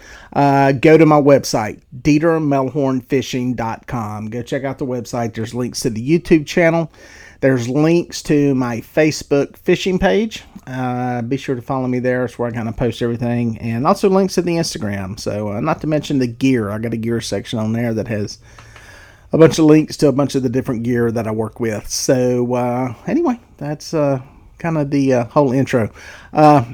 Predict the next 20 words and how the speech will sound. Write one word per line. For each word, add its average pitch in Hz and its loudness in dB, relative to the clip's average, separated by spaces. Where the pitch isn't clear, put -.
what 156 0
I'm 349 -2
gonna 370 0
talk 214 0
about 175 2
today 175 2
is 135 2
what's 160 -4
been 151 0
going 160 0
on 160 2
in 143 4
North 156 2
Carolina 139 2
over, 127 0
like, 127 0
the 117 -8
past - -6
month. 120 -2
Uh, 127 0